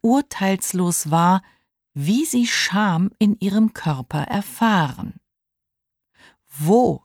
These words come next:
scheint die Scham zu sitzen? Hat sie eine Größe?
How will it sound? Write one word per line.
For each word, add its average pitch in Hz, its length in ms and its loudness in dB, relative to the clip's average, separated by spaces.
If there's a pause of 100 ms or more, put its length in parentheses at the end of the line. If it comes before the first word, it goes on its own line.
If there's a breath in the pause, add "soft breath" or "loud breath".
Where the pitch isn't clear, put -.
(120)
scheint 160 540 0
die 190 100 -2
Scham 151 380 -2
zu - 160 -6
sitzen? 220 580 -6 (1200)
Hat 143 240 -2
sie - 180 -4
eine 165 280 0
Größe? 156 760 -4